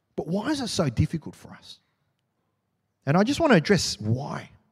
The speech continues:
okay? 'Cause I think this is gonna hopefully help us change. Number one,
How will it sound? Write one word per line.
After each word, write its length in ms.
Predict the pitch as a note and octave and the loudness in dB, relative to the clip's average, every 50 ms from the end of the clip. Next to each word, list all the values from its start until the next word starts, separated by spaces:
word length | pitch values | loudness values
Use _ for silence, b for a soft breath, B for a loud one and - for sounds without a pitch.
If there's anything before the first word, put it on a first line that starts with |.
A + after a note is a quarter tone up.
| _ _ _ _ _ _ _ _ _ _ _ _ - G2+ | _ _ _ _ _ _ _ _ _ _ _ _ -20 -18
okay? 260 | - - C#3 D#3 F#3+ | -10 -6 -6 -6 -6
'Cause 200 | - - C#3 D3+ - | -4 -6 -6 -4 0
I 80 | - F3 | 0 0
think 200 | - A3+ G#3 - | 2 2 0 2
this 160 | F3 E3+ - | 2 0 0
is 120 | E3+ D3 - | -2 -4 -2
gonna 300 | - D#3+ D3+ C#3+ C3+ C3 B B B B B B B | -2 0 0 0 0 -2 B B B B B B B
hopefully 340 | - F3+ F#3 - - D#3 C3 | 0 0 0 0 0 -2 0
help 300 | - - G3+ G#3 - - | 2 2 2 0 0 -2
us 240 | A#2+ C#3 - - - _ _ | -6 -6 -6 -8 -10 _ _
change. 460 | - - - F#3 E3 G#2 F2+ - - B B B B B B B B | -14 -10 -8 -6 -8 -8 -10 -16 -20 B B B B B B B B
Number 200 | G3 C4 D4+ C#4+ | 2 4 6 6
one, 300 | G3 F3+ E3 D3+ F#3 F#3+ | 6 8 8 6 4 0